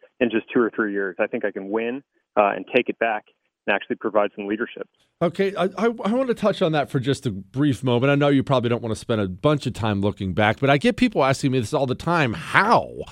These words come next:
Speaker 2: How did we lose both Senate seats in Arizona in such a short period of time? What, what went wrong? Is it a blue state now?
Speaker 1: You know, it's not. People say it's blue or it's purpling, and it really isn't.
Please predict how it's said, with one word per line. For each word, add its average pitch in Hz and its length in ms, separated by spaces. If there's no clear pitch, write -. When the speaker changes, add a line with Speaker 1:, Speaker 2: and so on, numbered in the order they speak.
Speaker 2:
How 240 240
did 269 240
we 226 140
lose 226 360
both 220 320
Senate 240 380
seats 220 320
in 196 100
Arizona 202 460
in 170 140
such - 360
a 208 60
short 208 340
period 196 220
of 170 80
time? 233 280
What, 226 240
what 247 220
went 254 200
wrong? 220 360
Is 117 120
it 160 80
a - 20
blue 220 220
state 294 280
now? 339 300
Speaker 1:
You 208 80
know, 226 100
it's - 140
not. 151 420
People 170 280
say 147 140
it's 143 180
blue 156 300
or 147 140
it's - 160
purpling, 135 680
and 123 140
it 120 140
really 147 380
isn't. 117 440